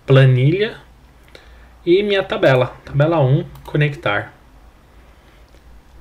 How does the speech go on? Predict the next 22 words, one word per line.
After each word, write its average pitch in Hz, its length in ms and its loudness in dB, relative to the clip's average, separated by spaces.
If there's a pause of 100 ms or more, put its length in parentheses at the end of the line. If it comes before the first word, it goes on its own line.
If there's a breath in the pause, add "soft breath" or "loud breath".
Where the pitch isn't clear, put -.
(1080)
Então 110 420 -6
ele 110 200 -2
tá, 104 400 -4 (360 loud breath)
ele 113 120 -12
tá 117 120 -4
preparando. 131 840 0 (100)
E 147 160 0
aqui 170 240 0
a 175 100 6
ideia 160 360 4
também 156 340 2
não 165 200 -2
é 165 80 -4
fazer 151 240 -4
muita 156 320 -4
finta 139 440 -2
no 120 120 -6
Power 110 280 -2
Apps. 117 280 -6
Futuramente 113 640 -6
a - 20 -8
gente 107 400 -10